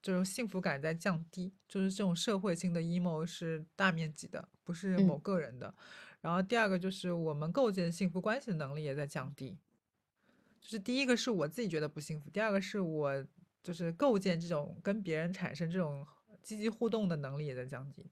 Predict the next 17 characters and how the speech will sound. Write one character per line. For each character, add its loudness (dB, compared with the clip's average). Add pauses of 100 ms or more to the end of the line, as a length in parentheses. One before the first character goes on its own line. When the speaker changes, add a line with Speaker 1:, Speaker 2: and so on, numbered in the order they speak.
Speaker 1:
就 -2
比 -4
方 0
说 0
现 0
在 2
人 0
越 2
来 4
越 -2
多 -2
不 -6
想 -2
谈 -6
恋 0
爱 2
了， -6